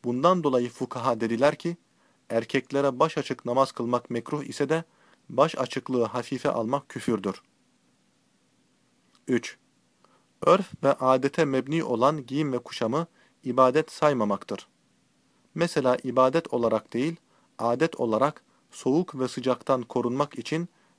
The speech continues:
yahut maksatsız olarak ve sarıkla eş tutmaksızın şapka ve fotör giymek. Eğer tercih olursa küfre alamet olur. Küfre alamet olanı giyenin küfrüne hükmedilip edilmeyeceği ihtilaflıdır.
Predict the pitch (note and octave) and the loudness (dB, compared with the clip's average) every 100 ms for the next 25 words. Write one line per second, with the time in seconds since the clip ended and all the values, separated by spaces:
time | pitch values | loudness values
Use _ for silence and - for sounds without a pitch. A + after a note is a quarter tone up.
0 | - B2 C3 B2+ D#3 - B2 A#2+ - C3 | -6 4 4 4 -2 -4 -4 -4 -2 -4
1 | - F3 E3 A#2 A2 C#3+ - _ _ _ | -2 -4 -2 -2 2 0 0 _ _ _
2 | _ A#2+ B2 - C3 E3 - C3+ - B2+ | _ -4 -4 0 2 2 2 0 0 -6
3 | - C3 - D3 D3 - A#2 D#3+ - _ | -4 -8 -2 -2 0 -2 0 -2 -2 _
4 | _ _ - B2 A#2+ - E3+ D3 C#3+ D3+ | _ _ -6 -4 -2 2 2 2 -2 -2
5 | - A2 G2+ F#2+ F#2+ - - _ _ _ | 2 2 0 -4 -6 -10 -20 _ _ _
6 | _ _ - B2 D3+ - C#3+ - C#3+ D3 | _ _ -6 0 2 2 -2 -2 -4 -4
7 | B2+ D#3 - E3+ E3+ _ _ - C3+ - | -2 -2 0 0 -2 _ _ -10 -8 0
8 | D#3 - A#2 A#2 B2+ B2 G2 F#2+ - _ | 0 0 0 0 0 -4 -6 -8 -14 _
9 | _ _ _ _ _ _ - B2 - E3+ | _ _ _ _ _ _ -6 -2 2 2
10 | C#3 C3 C3+ D#3+ - A#2+ A#2+ B2+ A#2 A#2 | 4 2 2 0 -2 -2 0 -2 -2 -2
11 | B2+ E3+ D#3 - B2+ - B2+ A2+ A#2+ - | 0 -4 -6 -8 -8 -6 -8 -4 -6 -4
12 | A2 A#2+ D#3 - B2 C#3 B2 A2 A#2 C#3+ | -2 -2 -4 -6 -4 -4 -2 -4 -4 -4
13 | - B2 A#2+ A2 - A2 G2 | -6 -8 -4 -4 -2 -4 -4